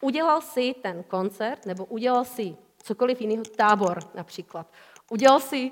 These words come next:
skvělej tábor, rok co rok, dělal si prostě pro ty děti, pro tu budoucnost a tohle to tam zůstane, to bude to, co prostě nezmizí, ale když tam bude jenom, koupil jsi si auto, vystavěl barák, udělal si bazén,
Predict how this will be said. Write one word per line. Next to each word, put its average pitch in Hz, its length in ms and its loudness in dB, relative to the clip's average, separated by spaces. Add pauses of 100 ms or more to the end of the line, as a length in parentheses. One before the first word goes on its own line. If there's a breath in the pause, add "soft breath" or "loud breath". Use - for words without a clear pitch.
skvělej 254 460 6
tábor, 202 540 4
rok 240 260 2
co 226 200 2
rok, 202 420 0
dělal 220 240 4
si 247 180 -8
prostě 247 320 -4
pro 240 160 0
ty 247 120 -8
děti, 214 320 -2
pro 240 160 -4
tu 240 100 -10
budoucnost 220 920 -4 (520 soft breath)
a 214 120 -2 (360)
tohle 240 180 2
to 247 100 2
tam 254 180 4
zůstane, 254 540 -2
to 202 120 -2
bude 214 220 0
to, 220 200 -2
co 226 180 -4
prostě - 340 -2
nezmizí, 220 500 -2
ale 190 220 -2
když 208 220 -6
tam 240 180 -2
bude 233 220 0
jenom, 240 340 0 (200 loud breath)
koupil 233 280 0
jsi 247 140 -4
si 190 180 -8
auto, 226 480 0
vystavěl 180 540 -8
barák, 226 640 4
udělal 175 240 -4
si - 200 -12
bazén, 226 640 0